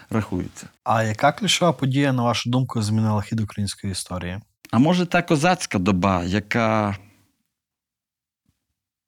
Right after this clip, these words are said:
Speaker 1: про яку дізналися в Європі,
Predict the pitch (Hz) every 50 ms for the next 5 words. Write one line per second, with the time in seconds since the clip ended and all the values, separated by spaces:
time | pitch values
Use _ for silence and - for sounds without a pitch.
0 | _ _ _ _ - _ _ _ - - 123 123 120 - 151 139 117 127 117 101
1 | - 123 120 120 110 98 - - 107 92 92 98 110 90 107 110 127 139 147 151
2 | 147 147 - - 135 131 131